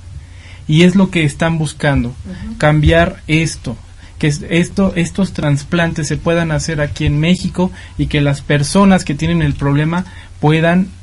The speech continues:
Speaker 1: acceder a ello y que no sea tan costoso. Y si lo es, bueno, que lo está apoyando su misma sociedad.
Speaker 2: Ujú.
Speaker 1: ¿No? Algo que me pareció sorprendente que decía Sofi,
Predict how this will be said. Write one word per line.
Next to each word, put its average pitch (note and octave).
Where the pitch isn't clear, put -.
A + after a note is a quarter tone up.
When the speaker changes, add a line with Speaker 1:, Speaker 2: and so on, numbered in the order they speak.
Speaker 1:
acceder D3
a C#3
ello D#3
y C#3+
que C#3+
no C#3
sea E3
tan D#3
costoso. F3
Y D3
si E3
lo D#3+
es, A3+
bueno, D3+
que C#3+
lo D3+
está E3+
apoyando F#3+
su D3+
misma D3+
sociedad. B2+
Speaker 2:
Ujú. F3+
Speaker 1:
¿No? B2+
Algo G3+
que A3
me F#3
pareció D3+
sorprendente F#3+
que F#3+
decía F3
Sofi, E3